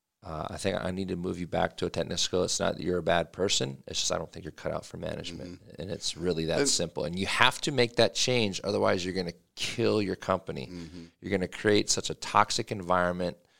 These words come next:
Speaker 1: that people are gonna start leaving.
Speaker 2: You know, the truth is Bob may hate it too. I mean,
Speaker 1: Yeah.
Speaker 2: he, he may be miserable in a, in a leadership, in
Speaker 1: There's
Speaker 2: a
Speaker 1: a lot of
Speaker 2: management
Speaker 1: people
Speaker 2: position.
Speaker 1: that think, "Well, I want this management job." Well, why? Well,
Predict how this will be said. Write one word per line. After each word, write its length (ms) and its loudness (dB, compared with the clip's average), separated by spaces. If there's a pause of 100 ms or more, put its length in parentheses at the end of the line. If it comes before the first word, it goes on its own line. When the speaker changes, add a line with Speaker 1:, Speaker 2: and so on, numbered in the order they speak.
(160)
Speaker 1:
that 180 -6
people 220 -2
are 20 -2
gonna 120 -4
start 240 -2
leaving. 260 -6 (500)
Speaker 2:
You 60 -4
know, 80 6
the 80 4
truth 240 0
is 160 4
Bob 320 8
may 160 2
hate 220 4
it 160 -2
too. 340 0 (640)
I 80 -20
mean, 100 2
Speaker 1:
Yeah. 240 8
Speaker 2:
he, 80 4
he 40 6
may 160 8
be 140 2
miserable 580 2
in 80 2
a, 80 4
in 160 0
a 40 2
leadership, 460 -2
in 60 4
Speaker 1:
There's 140 8
Speaker 2:
a 20 10
Speaker 1:
a 20 12
lot 280 10
of 80 8
Speaker 2:
management 100 -2
Speaker 1:
people 300 6
Speaker 2:
position. 180 8
Speaker 1:
that 80 -4
think, 200 4
"Well, 460 8 (640)
I 60 -2
want 180 2
this 160 0
management 420 4
job." 200 0
Well, 100 0
why? 240 10
Well, 220 -4